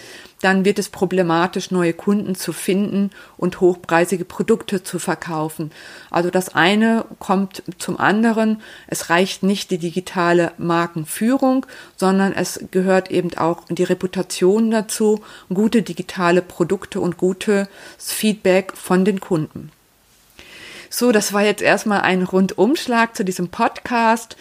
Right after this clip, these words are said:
Was könnt ihr mitnehmen? Was könnt ihr lernen? Warum sollt ihr abonnieren? Jetzt möchte ich mich zum Abschluss noch mal kurz selbst vorstellen, damit ihr auch noch mal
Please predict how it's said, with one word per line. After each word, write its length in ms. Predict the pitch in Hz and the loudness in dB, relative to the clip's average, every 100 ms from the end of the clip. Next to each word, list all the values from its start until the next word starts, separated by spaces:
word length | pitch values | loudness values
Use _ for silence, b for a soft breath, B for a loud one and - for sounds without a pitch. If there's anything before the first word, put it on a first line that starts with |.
| B B | B B
Was 320 | 180 202 202 | 0 0 0
könnt 260 | - 190 - | -2 -2 0
ihr 100 | 175 | 0
mitnehmen? 500 | 196 240 233 220 214 | 0 0 0 2 2
Was 180 | 190 - | -2 -4
könnt 300 | 202 185 - | -2 -2 0
ihr 100 | 165 | 0
lernen? 460 | 170 208 240 240 196 | 2 2 2 2 0
Warum 200 | 185 180 | -2 -2
sollt 260 | 175 175 | 0 0
ihr 120 | 180 - | -2 -2
abonnieren? 600 | 160 170 208 226 233 226 _ _ _ _ _ _ _ _ B B B B | -2 0 2 2 0 -2 _ _ _ _ _ _ _ _ B B B B
Jetzt 220 | B 180 214 | B 0 2
möchte 240 | 214 208 | 2 0
ich 100 | - | -4
mich 180 | 190 - | -4 -4
zum 140 | 196 | -4
Abschluss 380 | 156 180 - - | -2 -4 -6 -4
noch 180 | 185 - | -4 -2
mal 140 | 175 | -2
kurz 480 | - 185 180 180 - | -2 0 0 0 -6
selbst 480 | 165 165 226 - - | -2 2 2 0 -12
vorstellen, 720 | - 220 214 - 214 214 220 B B B - | -6 -4 -4 -2 0 2 0 B B B -4
damit 280 | 170 180 202 | -2 -2 -2
ihr 160 | - | -2
auch 380 | 165 170 175 - | 0 0 -2 -6
noch 240 | 180 - | -8 -6
mal 360 | 175 165 170 | -4 0 0